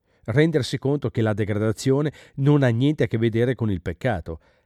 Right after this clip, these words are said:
ma ha tutto a che vedere con la legge di Ohm. <laughs>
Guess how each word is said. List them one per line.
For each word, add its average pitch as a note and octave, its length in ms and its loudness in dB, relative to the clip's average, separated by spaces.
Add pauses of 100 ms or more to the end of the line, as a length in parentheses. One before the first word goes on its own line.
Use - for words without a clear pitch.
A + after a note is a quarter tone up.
(240)
ma B2+ 300 2
ha B2+ 60 2
tutto D#3+ 240 2
a B2 40 4
che A#2+ 100 0
vedere B2 360 2
con B2+ 120 0
la A#2+ 80 4
legge A2 240 2
di A2 140 -2
Ohm. G#2+ 400 -4 (500)
<laughs> - 260 -10